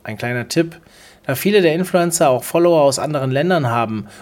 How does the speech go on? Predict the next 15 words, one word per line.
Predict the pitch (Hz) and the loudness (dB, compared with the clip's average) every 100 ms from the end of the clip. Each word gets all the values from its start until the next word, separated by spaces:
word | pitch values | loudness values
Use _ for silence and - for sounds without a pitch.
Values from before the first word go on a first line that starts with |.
| - | -8
und | 131 | -2
du | 139 | 0
mit | 143 | 2
deiner | 143 143 | 2 0
Kampagne | 139 135 131 147 165 143 | -4 -6 -4 -4 -2 -2
sicherlich | 156 165 151 135 | -4 -2 -2 0
nur | 160 | 0
die | 160 156 | 2 2
Menschen | 147 160 156 | 0 -2 -4
im | 131 131 | -4 -4
Zielland | - 202 147 135 | -4 0 0 -2
deines | 127 123 | -4 -6
Produktes | - 131 135 - - | -6 -6 -6 -8 -6
erreichen | 117 127 175 165 127 | -4 -2 -2 -2 -4
möchtest, | 117 - 185 - | -4 -2 -4 -4